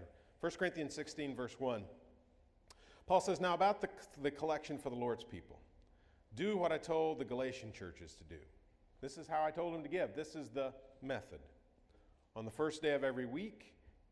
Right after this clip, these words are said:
each one of you should set aside a sum of money in keeping with your income, saving it up, so that when I come, no collections will have to be made. Then when I arrive, I will give letters of introduction to the men you approve and send them with your gift to Jerusalem.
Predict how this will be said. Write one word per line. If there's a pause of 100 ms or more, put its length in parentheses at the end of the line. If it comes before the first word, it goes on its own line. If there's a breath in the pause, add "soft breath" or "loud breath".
(100)
each
one
of
you
should
set
aside
a
sum
of
money
in
keeping
with
your
income,
saving
it
up, (480 soft breath)
so
that
when
I
come,
no
collections
will
have
to
be
made. (720 soft breath)
Then
when
I
arrive,
I
will
give
letters
of
introduction
to
the
men
you
approve
and
send
them
with
your
gift
to
Jerusalem.